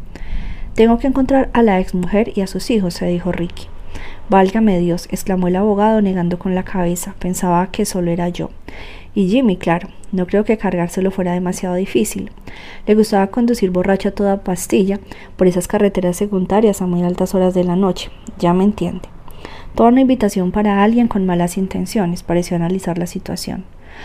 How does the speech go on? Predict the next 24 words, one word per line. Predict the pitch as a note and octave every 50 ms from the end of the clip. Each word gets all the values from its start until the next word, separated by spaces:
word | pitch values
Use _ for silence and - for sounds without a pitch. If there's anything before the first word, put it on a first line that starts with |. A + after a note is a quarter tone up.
| - - - - - -
Lo | D4 D#4+
cierto | - D4+ C#4+ C#4+ - A#3
es | A#3 -
que | - G3 F#3+
una | G3 G3+ G#3 G3 G3+
vez | G3 G3 G3+
que | - - G#3
lograron | F#3+ F3+ F3+ F3 F3 F3 F3 F#3
liquidar | G3+ G#3+ - - G3 F#3 F3+ F3+
a | F3+ G3
Jimmy, | G#3+ A3 A3 G3 G3+ A3 A3 - -
da | F3 F3 E3+
lo | F3 F3 F#3
mismo | G#3+ A3+ A3 G3+ G3+ G#3
si | G3+ - F#3+
fue | - - -
un | F3
accidente | F3 F3 - A3 F#3+ F#3 F3 F3+ F3 F#3+ F3+
o | F3+ F3
algo | F3+ F#3+ F#3+ G3
deliberado, | G3 G3+ G#3 G#3 G#3+ A3+ A#3 A3+ G#3 G3 G#3 A3 G#3+ - - - - - - - - -
¿qué | - G3+
diferencia | F3 F3+ F#3 - A3 G#3 F#3 F3+ F3 - G3 G3 A3+ C4
hay? | D#4 E4+